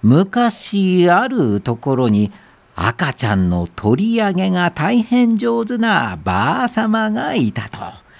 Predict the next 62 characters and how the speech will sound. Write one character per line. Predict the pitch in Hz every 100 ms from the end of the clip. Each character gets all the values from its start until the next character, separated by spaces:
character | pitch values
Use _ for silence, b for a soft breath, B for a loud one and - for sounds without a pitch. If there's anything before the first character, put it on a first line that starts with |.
| b b b b _
お | 101
産 | 107 131 139 139
が | 139
近 | - - 139
づ | 147
く | -
と、 | - 180 214 - B B
そ | - 190
の | 208
頃 | 196 208 202
は | 196 190
電 | 170 247 302 285
話 | 262
も | 262
な | 240 254
い | 202
し、 | - 82 - _
歩 | - 104 95 113
い | 101
て | - 90
ば | - 92 120 190
あ |
さ | 196 208
ま | 196 185
の | 185 180
家 | 196 254 151
へ | 117
頼 | - 156 254
み | 294
に | 294 294
行 |
っ |
た | - 247
そ | - - 185
う |
な。 | 190 - - - _ _ b b b b b _
ば | - 98 101
あ |
さ | 107 113
ま | 110 107
が | 117
家 | 120 156 214 180
へ | 156
来 | 196
ら | 220 240
れ | 160
て、 | 117 - - - _ -
生 | 156
ま | 277 277
れ | 262
る | 262 240
ま | 247 226
で | 220 226
が | 240 -
大 | - 127 104 139 196
変。 | 180 - 220 170 B B B B
母 | - 110 120 123
親 | 123 127 123
と | 123 123
子 | 120 160
供 | 202 196 202
が | 208 190